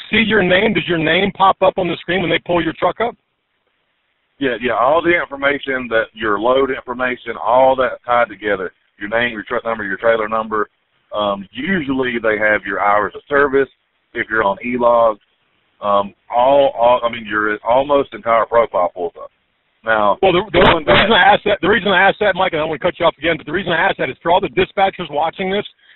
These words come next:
Speaker 1: and all the company higher-ups watching this, it takes one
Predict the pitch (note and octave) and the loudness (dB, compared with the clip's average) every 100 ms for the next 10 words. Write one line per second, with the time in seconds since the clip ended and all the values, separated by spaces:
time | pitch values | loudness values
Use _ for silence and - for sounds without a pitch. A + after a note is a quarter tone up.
0 | _ C3+ D3 D#3 - F3+ F3 F3 E3+ D3+ | _ 0 0 0 -4 -4 -2 -2 -2 -4
1 | - _ _ _ _ _ - E3+ E3 E3+ | -8 _ _ _ _ _ 0 2 2 0
2 | - F#3 F#3 - F3+ F#3 F#3+ _ _ _ | -2 0 0 0 -4 -4 -6 _ _ _
3 | _ G3 - F#3 F#3+ - C3+ D#3 F#3+ | _ -2 0 -2 -2 -4 -4 0 0